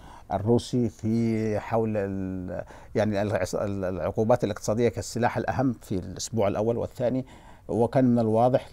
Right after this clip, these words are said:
تماما بأنها لا، لم تحقق أي من أهدافها الآنية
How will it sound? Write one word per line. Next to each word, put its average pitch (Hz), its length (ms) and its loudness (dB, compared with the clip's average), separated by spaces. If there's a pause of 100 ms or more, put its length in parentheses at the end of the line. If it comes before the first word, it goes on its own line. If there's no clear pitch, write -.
تماما 117 400 0
بأنها 113 560 -2
لا، 120 360 4
لم 131 360 4
تحقق - 560 -6 (120)
أي 131 240 2
من 113 180 0
أهدافها 117 420 -2
الآنية 120 520 -2